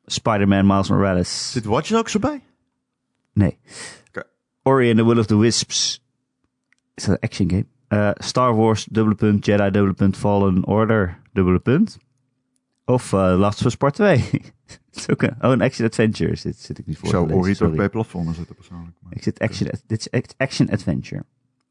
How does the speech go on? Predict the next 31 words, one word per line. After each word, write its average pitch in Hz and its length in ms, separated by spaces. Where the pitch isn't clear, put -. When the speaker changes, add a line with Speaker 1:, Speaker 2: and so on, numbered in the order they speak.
Speaker 1:
Combining 104 500
combat 120 400
with 98 260
traversal 90 600
and - 200
puzzle 87 280
solving. - 420
Speaker 2:
Ja, - 560
ik - 140
vind - 360
Speaker 1:
Ja, 101 200
Speaker 2:
een 78 180
Speaker 1:
dan 90 140
Speaker 2:
game 90 120
Speaker 1:
gaat 101 100
Speaker 2:
als 87 120
Speaker 1:
wel. 85 220
Speaker 2:
Ori 151 200
toch 165 140
echt 139 320
meer 143 360
een 131 260
platformer. 85 540
Maar, - 100
Speaker 1:
Ja, 95 100
maar 92 80
Speaker 2:
oké. 95 100
Speaker 1:
dat 123 100
is 104 100
geen 101 140
categorie. 92 500